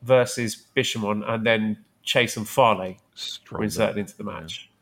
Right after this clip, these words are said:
Speaker 1: and they won the title, the tag titles, which I think was to sort of get people remembering. Oh yeah, remember Chase and Fale? They're
Speaker 2: <laughs> They're still
Speaker 1: they're
Speaker 2: around.
Speaker 1: actual wrestlers.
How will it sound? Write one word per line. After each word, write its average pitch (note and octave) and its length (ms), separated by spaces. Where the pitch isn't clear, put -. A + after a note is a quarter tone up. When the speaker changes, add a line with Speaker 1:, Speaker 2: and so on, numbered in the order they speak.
Speaker 1:
and G#2 200
they B2 560
won A2 220
the A2 60
title, G3+ 440
the B2+ 80
tag D3 260
titles, F2 340
which - 360
I A#2+ 80
think - 480
was A2+ 480
to B2+ 120
sort - 200
of - 140
get - 280
people G#2+ 540
remembering. A2 480
Oh D#3 100
yeah, F3+ 180
remember B2 400
Chase A#2+ 300
and A2 120
Fale? G2 340
They're G#2 240
Speaker 2:
<laughs> - 220
They're A2 100
still - 180
Speaker 1:
they're A2+ 100
Speaker 2:
around. A2 120
Speaker 1:
actual G#2+ 300
wrestlers. G#2+ 640